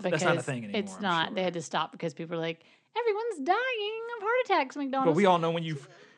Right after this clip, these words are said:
Speaker 2: when you fry fries in fat,
Speaker 1: But that's,
Speaker 2: that's the best
Speaker 1: that's
Speaker 2: way to
Speaker 1: how they
Speaker 2: fry them.
Speaker 1: originally got their, like,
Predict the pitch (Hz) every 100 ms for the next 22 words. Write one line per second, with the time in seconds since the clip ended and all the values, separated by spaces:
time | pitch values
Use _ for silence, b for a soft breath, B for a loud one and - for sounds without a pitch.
0 | B - 208 208 160 196 196 - 156 151
1 | 160 165 - 139 127 - 113 117 - _
2 | _ - - 226 240 262 254 - 247 233
3 | 240 240 214 202 190 190 180 170 165 156
4 | - 160 156 151 147 143